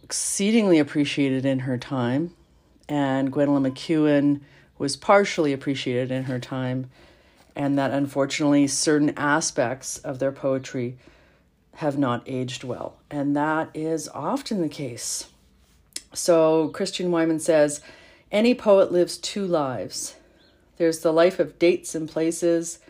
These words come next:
ambitions and degeneracies, money and love and the lack thereof, the life, in short, that everyone leads.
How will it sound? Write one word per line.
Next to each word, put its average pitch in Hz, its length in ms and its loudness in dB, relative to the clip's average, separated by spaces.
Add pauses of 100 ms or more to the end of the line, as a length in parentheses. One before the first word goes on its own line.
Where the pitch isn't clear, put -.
(560)
ambitions 175 680 2
and 160 140 0
degeneracies, 151 1080 -2 (520)
money 170 340 4
and 156 140 4
love 147 300 4
and 147 100 2
the 135 60 2
lack 139 320 0
thereof, 127 600 0
the 156 80 0
life, 160 300 4
in 143 100 -4
short, 131 300 -4
that - 140 -6
everyone 123 460 -6
leads. - 440 -12